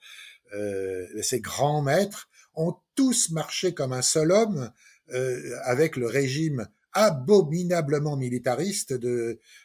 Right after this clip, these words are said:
de, de, des années trente, euh, au Japon, hein. Euh, mais ils ont été des, des fascistes, vraiment, hein. Euh,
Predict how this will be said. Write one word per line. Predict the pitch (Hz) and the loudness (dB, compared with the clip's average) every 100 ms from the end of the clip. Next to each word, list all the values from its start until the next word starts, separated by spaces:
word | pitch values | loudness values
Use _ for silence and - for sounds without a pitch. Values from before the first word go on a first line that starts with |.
| - | -18
de, | 95 107 104 | -6 -4 -2
de, | 98 101 95 95 98 | -4 -6 -4 -6 -6
des | 113 120 | -4 -4
années | 113 113 | -4 -6
trente, | - 151 175 - | -4 -4 -4 -6
euh, | 117 107 104 101 95 98 _ _ _ _ _ - - | -4 -4 -4 -6 -8 -10 _ _ _ _ _ -20 -12
au | 110 | -4
Japon, | 147 - 226 - _ _ _ | -4 -2 -4 -4 _ _ _
hein. | 117 190 _ _ _ _ - | -12 -12 _ _ _ _ -6
Euh, | 110 110 104 101 101 101 | -4 -2 -2 -2 -4 -6
mais | 110 | -4
ils | 107 104 | -4 -4
ont | 110 | -6
été | 104 185 190 | 0 2 2
des, | 104 143 | -2 -10
des | - 92 | -14 -10
fascistes, | - 131 - 240 202 - - 90 85 | -2 0 0 0 0 -2 -4 -14 -4
vraiment, | 139 220 165 104 _ | 0 2 0 -4 _
hein. | 107 175 _ - - - - | -14 -14 _ -20 -20 -20 -12
Euh, | 104 107 104 98 98 95 95 98 | -6 -4 -4 -4 -4 -4 -6 -8